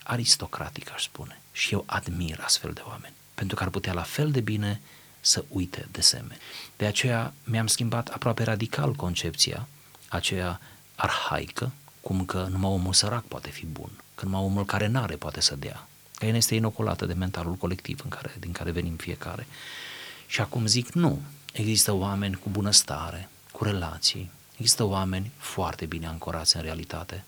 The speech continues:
oameni care n-au nevoie de nimeni, dar care se pun la îndemâna altora. Unul dintre ei mi-a povestit cu o sinceritate debordantă:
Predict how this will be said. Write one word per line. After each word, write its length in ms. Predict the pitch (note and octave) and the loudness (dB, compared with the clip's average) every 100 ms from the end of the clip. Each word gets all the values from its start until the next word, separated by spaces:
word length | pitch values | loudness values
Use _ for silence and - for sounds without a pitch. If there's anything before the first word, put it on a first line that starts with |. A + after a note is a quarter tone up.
| - - | -14 -2
oameni 240 | D#3 D3 | 0 0
care 180 | - A2+ | 0 0
n-au 420 | F#2+ G2 G2+ G2+ | 2 2 2 2
nevoie 360 | F#2 D#2+ E2 E2+ | 0 -2 -2 -2
de 100 | E2+ | -2
nimeni, 420 | D#2+ E2 D#2 - - - - - - - | -2 -4 -6 -12 -16 -20 -18 -12 -12 0
dar 140 | A#2 | 2
care 160 | - A2+ | 4 6
se 160 | - F#2+ | 6 4
pun 280 | - D#3 D3 | 2 2 4
la 80 | |
îndemâna 440 | G#2 F2+ F2 F2+ E2+ | 2 2 0 0 -2
altora. 540 | - E2 G2+ - - - - - | -2 -2 -2 -6 -8 -12 -14 6
Unul 260 | D#3 D#3+ | 8 10
dintre 300 | A#2+ G#2 E2+ | 10 6 6
ei 140 | F2+ F#2+ | 4 6
mi-a 140 | F2+ | 6
povestit 520 | F2+ F2 E2 - F#2 | 4 2 2 2 0
cu 120 | - | 2
o 40 | F2 | 2
sinceritate 640 | - F2 D#2+ D#2+ F2 - | 4 2 2 0 0 0
debordantă: 840 | E2 E2 E2 D#2+ E2 E2 D#2+ - | 0 2 2 2 2 0 0 -4